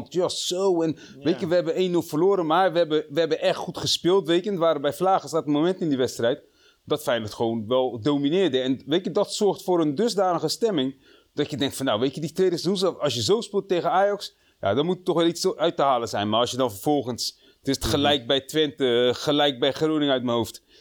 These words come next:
Speaker 1: En vervolgens,
Speaker 2: Ja.
Speaker 1: eh, je verliest, eh, en passant nog eens van Heerenveen, zowel in de beker als in de competitie krijg je er zeven tegen. Eh, daar waar je, weet je, A Z maak je ook nog even af met vier twee. En, en tussendoor win je even met drie één van P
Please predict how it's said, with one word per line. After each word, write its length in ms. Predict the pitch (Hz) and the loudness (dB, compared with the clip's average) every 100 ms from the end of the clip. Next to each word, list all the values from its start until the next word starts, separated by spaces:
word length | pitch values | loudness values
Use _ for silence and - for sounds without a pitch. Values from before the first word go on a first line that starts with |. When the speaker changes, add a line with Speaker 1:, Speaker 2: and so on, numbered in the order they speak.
| _ | _
Speaker 1:
En 120 | - 123 | -4 -4
vervolgens, 400 | 104 143 131 123 | -2 -2 -2 0
Speaker 2:
Ja. 320 | 143 135 127 | 2 2 2
Speaker 1:
eh, 240 | 139 131 | 0 0
je 80 | 139 | -2
verliest, 400 | - 156 156 - | -2 -4 -4 0
eh, 200 | 160 143 | 0 0
en 100 | 151 | 0
passant 380 | 147 139 160 151 | -2 0 0 0
nog 100 | 151 | 0
eens 140 | 147 | -2
van 120 | - | 0
Heerenveen, 420 | 147 156 147 165 139 | 0 2 0 0 0
zowel 220 | 135 151 | 0 0
in 60 | 151 | 0
de 80 | |
beker 300 | 131 160 165 | 0 0 0
als 100 | 147 | -2
in 80 | 147 | -2
de 80 | 143 | -2
competitie 480 | 156 139 - 170 - | -4 -6 -6 -8 -2
krijg 180 | 170 143 | 0 0
je 60 | |
er 60 | 139 | 0
zeven 340 | 143 156 127 | 0 0 0
tegen. 400 | 151 143 - 104 - _ _ _ _ | -2 0 -2 -6 -10 _ _ _ _
Eh, 340 | 151 147 143 139 | 2 4 4 2
daar 240 | 131 160 147 | 2 2 2
waar 180 | 160 | 2
je, 320 | 156 156 156 151 | 2 2 2 2
weet 140 | 160 | 0
je, 100 | 175 | 0
A 140 | 135 160 | 0 0
Z 160 | 180 175 | 0 0
maak 220 | 165 151 | 0 0
je 60 | 190 | -2
ook 60 | |
nog 140 | 175 170 | 0 0
even 120 | 175 | 0
af 80 | 151 | 0
met 260 | 160 151 | -2 -4
vier 240 | - 170 156 | -4 -2 -2
twee. 400 | 139 143 185 - _ - | 0 -2 -2 -10 _ -6
En, 180 | 160 180 | -4 -2
en 200 | 185 - | -2 0
tussendoor 540 | 220 - 165 220 214 | -2 -2 2 2 2
win 160 | 196 226 | 2 2
je 80 | |
even 180 | 208 190 | 0 0
met 160 | 196 139 | -2 0
drie 200 | 170 208 | 0 2
één 100 | 196 | 0
van 140 | |
P 60 | 180 | 0